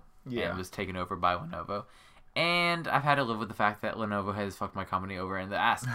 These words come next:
Speaker 1: <laughs> I like Lenovo a lot.
Speaker 2: Ah, go live fucking yourself.
Speaker 1: Before they
Speaker 2: <laughs>
Speaker 1: acquired Moto, fair
Speaker 2: Yeah.
Speaker 1: enough. I do, I did like them better then. But, um,
Speaker 2: Yeah, they were
Speaker 1: no.
Speaker 2: great, other than that whole, like, not pushing.
Speaker 1: <sighs>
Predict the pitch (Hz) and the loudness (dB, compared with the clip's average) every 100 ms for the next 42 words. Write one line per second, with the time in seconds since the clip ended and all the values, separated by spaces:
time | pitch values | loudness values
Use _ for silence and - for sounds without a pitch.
0 | 107 113 - 135 202 453 - 151 135 117 | -4 -8 2 10 10 10 4 2 0 0
1 | 104 90 85 95 101 110 120 127 240 233 | -2 -2 -4 2 6 8 8 10 10 10
2 | 220 226 233 - 214 202 220 165 202 147 | 8 6 4 4 4 4 0 0 6 6
3 | 139 - 143 160 175 160 160 156 - 151 | 4 4 8 10 10 10 12 12 10 8
4 | 131 127 120 110 104 95 92 95 - - | 8 6 2 0 0 0 0 -2 -4 -14
5 | - 147 139 104 90 90 - - - - | 0 6 6 6 2 -2 -2 -4 -6 -8
6 | - 107 117 98 127 120 113 120 123 107 | -6 -2 -2 0 -2 0 0 2 0 0
7 | 104 - 92 90 85 76 73 76 - 135 | -2 -2 -6 -6 -6 -8 -10 -12 -6 4
8 | 123 110 104 98 98 95 - 226 180 170 | 6 6 4 2 -2 -6 0 4 8 8
9 | - 160 196 123 127 127 123 120 117 110 | 8 8 8 8 8 4 2 2 2 2
10 | 95 - 104 104 101 - 120 113 110 95 | 0 -8 0 4 6 4 -2 -4 -4 -6
11 | 90 87 90 - - - - - | -6 -10 -12 -14 -20 -20 -20 -18